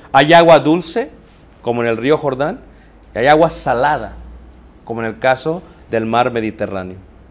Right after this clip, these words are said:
A veces, en el caso del mar de Galilea estaba rodeado de colinas. Las colinas medían trescientos cuatro metros al occidente. El mar de Galilea,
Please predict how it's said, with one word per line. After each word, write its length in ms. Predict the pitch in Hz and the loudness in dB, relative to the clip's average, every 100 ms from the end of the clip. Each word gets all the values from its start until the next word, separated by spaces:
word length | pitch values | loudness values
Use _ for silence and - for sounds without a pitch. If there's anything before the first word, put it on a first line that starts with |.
| - - - - - - - - - - - _ - _ _ _ _ | -20 -20 -20 -20 -20 -20 -20 -20 -20 -20 -20 _ -20 _ _ _ _
A 100 | 123 | 0
veces, 400 | 131 151 175 - - - - | 2 2 0 -2 -10 -20 -10
en 100 | - | -4
el 140 | 131 - | -2 2
caso 220 | 156 160 | 2 4
del 100 | 151 | 4
mar 180 | 143 156 | 4 4
de 60 | |
Galilea 160 | 147 151 | 4 2
estaba 240 | 151 165 | 4 4
rodeado 260 | 139 139 147 | 4 2 2
de 160 | 139 | 0
colinas. 680 | - 120 135 131 101 - - - - | 0 -2 -2 -4 -8 -12 -20 -20 -6
Las 200 | 117 - | -6 -2
colinas 680 | 135 143 175 190 196 - - - - | 0 2 0 -2 -6 -14 -20 -12 -6
medían 260 | 123 151 | -2 -2
trescientos 460 | 147 120 147 151 - | -2 -6 -6 -8 -2
cuatro 320 | 143 139 131 | 0 2 0
metros 640 | 120 135 135 98 - - - - - _ _ | -4 -6 -6 -14 -14 -20 -20 -20 -20 _ _
al 160 | - 110 | -6 -6
occidente. 580 | 107 - 107 104 101 - _ _ _ _ _ _ _ _ _ _ _ _ _ - - - - - - | -6 -8 -10 -10 -14 -20 _ _ _ _ _ _ _ _ _ _ _ _ _ -20 -20 -20 -20 -16 -8
El 140 | 117 | -2
mar 200 | 131 165 | 2 4
de 120 | 165 | 6
Galilea, 560 | 143 139 143 165 170 | 4 4 2 2 2